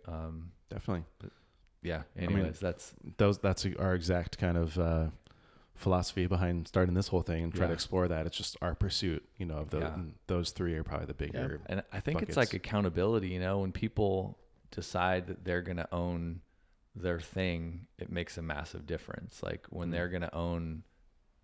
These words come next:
Speaker 1: being as a man, as, uh, like, I'm gonna own leading my family. It's, it, everything falls on you, right? When you can own it, when you, in your finances, I'm gonna own it. In your parenting, I'm not gonna make excuses. Like, I'm gonna own it. Like, when you start to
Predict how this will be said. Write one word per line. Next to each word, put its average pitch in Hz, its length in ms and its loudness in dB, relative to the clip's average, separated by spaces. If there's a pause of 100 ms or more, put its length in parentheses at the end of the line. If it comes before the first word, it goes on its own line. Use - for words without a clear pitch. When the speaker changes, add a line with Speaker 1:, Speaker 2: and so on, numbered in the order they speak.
(120)
Speaker 1:
being 82 480 0 (440)
as 90 100 -10
a 80 60 -4
man, 82 400 0
as, 78 180 -4 (120)
uh, 78 80 -2
like, 82 160 -4
I'm 87 80 0
gonna 87 240 -2
own 85 340 0
leading 78 280 -4
my 78 120 -8
family. - 540 -12 (180)
It's, - 260 -18 (120)
it, 92 100 -2
everything 90 320 -2
falls 82 340 0
on 78 180 -6
you, - 360 -10
right? 80 380 -4
When 82 120 -6
you 82 80 -6
can 80 200 -8
own 78 200 -4
it, 76 200 -6
when 82 160 -6
you, 85 120 -6
in 95 120 -2
your 87 100 -2
finances, 82 760 -4
I'm 82 200 -6
gonna 80 200 -4
own 80 220 -6
it. 76 240 -10 (680)
In 85 160 -4
your 80 180 0
parenting, 80 760 -4
I'm 78 120 -4
not 80 220 -2
gonna 85 140 -4
make 80 180 -6
excuses. 78 720 -8
Like, 73 180 -12
I'm 78 160 -8
gonna 76 200 -10
own 76 180 -8
it. 73 140 -8
Like, - 200 -10
when 82 120 -6
you 87 80 -2
start 95 360 -2
to 80 240 -2